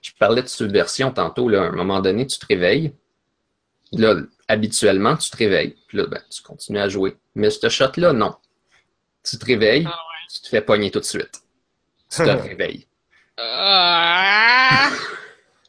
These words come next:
Speaker 1: Tu peux, tu pouvais
Speaker 2: Il y a
Speaker 1: pas
Speaker 2: des
Speaker 1: rien
Speaker 2: rêves
Speaker 1: faire.
Speaker 2: de même.
Speaker 1: Il y a, il y a tout.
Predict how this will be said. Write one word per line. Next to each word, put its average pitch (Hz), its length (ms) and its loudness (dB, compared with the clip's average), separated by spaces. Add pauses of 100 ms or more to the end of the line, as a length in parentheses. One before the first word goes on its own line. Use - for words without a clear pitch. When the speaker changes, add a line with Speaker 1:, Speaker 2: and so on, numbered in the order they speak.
(800)
Speaker 1:
Tu - 200 -8
peux, 117 220 -6
tu - 160 -8
pouvais 117 240 2
Speaker 2:
Il - 40 2
y - 20 0
a - 40 -2
Speaker 1:
pas 117 60 4
Speaker 2:
des 240 160 6
Speaker 1:
rien - 120 -2
Speaker 2:
rêves 302 220 2
Speaker 1:
faire. 240 100 0
Speaker 2:
de 233 60 -6
même. 247 420 0 (1400)
Speaker 1:
Il 113 100 -8
y 117 80 4
a, 110 140 4
il 107 80 0
y 107 60 2
a 104 60 2
tout. - 340 -2